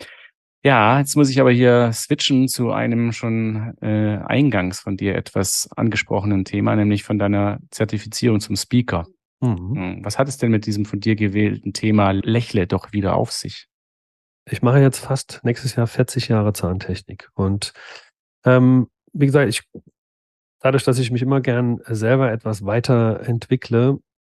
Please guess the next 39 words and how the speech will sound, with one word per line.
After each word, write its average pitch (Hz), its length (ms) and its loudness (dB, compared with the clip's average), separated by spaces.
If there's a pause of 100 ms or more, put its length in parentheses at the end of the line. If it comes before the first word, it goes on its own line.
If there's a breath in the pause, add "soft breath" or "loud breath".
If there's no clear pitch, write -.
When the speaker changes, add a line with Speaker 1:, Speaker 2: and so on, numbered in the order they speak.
(100)
Speaker 2:
kam 117 200 -4
ich 131 100 -6
halt 110 140 -2
irgendwann 117 340 -2
mal 113 540 -2
auf, 113 580 -10 (120)
was 104 240 -6
ich 107 100 -4
eben 120 160 -2
erwähnt 113 340 -2
habe, 113 260 0
auf 104 340 -4
The 107 100 -2
Key, 170 420 -4 (200)
Creator 117 380 -2
Gedankentanken, 113 760 -4
hab 107 140 -2
mir 107 120 0
viele 110 320 -2
Videos 127 400 2
angeguckt 110 460 -4 (100)
bei 101 220 0
meiner 101 240 -2
Persönlichkeitsentwicklung 101 1080 -6
und 104 140 -4
fand 120 160 -2
das 113 140 -2
immer 117 200 0
toll. 139 400 4 (600 loud breath)
Dieter 127 220 -4
Lange, 117 340 0
Tobias 120 460 -2
Beck 120 420 -4
und 110 140 -8
alle 117 160 -2
möglichen, 120 380 0
die 123 100 -2
da 117 160 0
waren, 120 400 -2